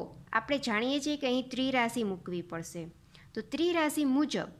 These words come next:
પ્રથમ એક કિલોગ્રામ કેરીનો ભાવ છે રૂપિયા પિચોતેર.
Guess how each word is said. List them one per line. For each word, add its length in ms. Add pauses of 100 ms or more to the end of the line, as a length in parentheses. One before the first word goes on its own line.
(720)
પ્રથમ 400 (840)
એક 160 (180)
કિલોગ્રામ 580 (2250)
કેરીનો 360 (2250)
ભાવ 240 (160)
છે 120 (760)
રૂપિયા 580 (920)
પિચોતેર. 680